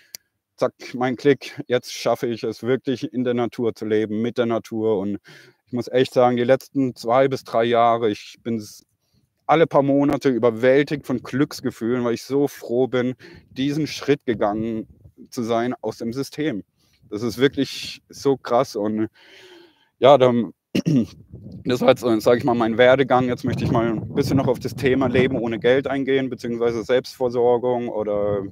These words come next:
mit wenig Budget, Low Budget und so weiter. Ähm, weil ich bin dann nach Portugal ausgewandert, beziehungsweise erstmal nach Österreich. Ich dachte, in Österreich ist alles besser, aber ja, dort, die sind genauso von den Lobbyisten geprägt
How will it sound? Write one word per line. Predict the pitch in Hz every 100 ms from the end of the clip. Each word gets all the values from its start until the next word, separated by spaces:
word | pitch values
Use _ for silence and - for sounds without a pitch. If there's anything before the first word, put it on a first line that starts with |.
| -
mit | 110 104
wenig | 120 123 110
Budget, | 117 120 120 104
Low | 110 110
Budget | 110 - - 123 95
und | 104
so | 110
weiter. | 98 101 131 131 - _ _ _ _ _ _ _ -
Ähm, | 110 113 113 110 110 107 110 - _
weil | 117 135
ich | 135 -
bin | 127
dann | 131
nach | 131
Portugal | - - 120 90
ausgewandert, | 92 - 104 110 123 185 - 127 -
beziehungsweise | 123 135 131 131 135
erstmal | 131 - 127
nach | 123
Österreich. | 147 170 156 147 147 143
Ich | 117
dachte, | 120 - 117
in |
Österreich | 117 135 120 120 120
ist | 107
alles | - 113 -
besser, | 120 123 127
aber | 107 107 104 104 95 _ - _ _ _
ja, | 98 101
dort, | 113 95
die | 98 113 107
sind | 113
genauso | 113 110 110 107 113 107 107 107 95 -
von | 113
den | 113
Lobbyisten | 123 113 113 120 - 113
geprägt | 104 - 110 113 - - -